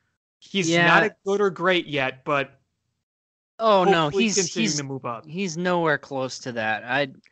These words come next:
Speaker 2: I'm gonna go against the grain a-, uh, here on that a little bit, and I'm just gonna say bad.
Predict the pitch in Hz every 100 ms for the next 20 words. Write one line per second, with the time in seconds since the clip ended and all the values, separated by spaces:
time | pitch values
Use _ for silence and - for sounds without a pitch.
0 | - - _ _ 160 208 170 165 151 156
1 | - 135 131 135 135 135 147 135 - 143
2 | 135 131 135 127 127 123 123 123 120 123
3 | 123 120 120 117 123 110 120 113 107 107
4 | 110 123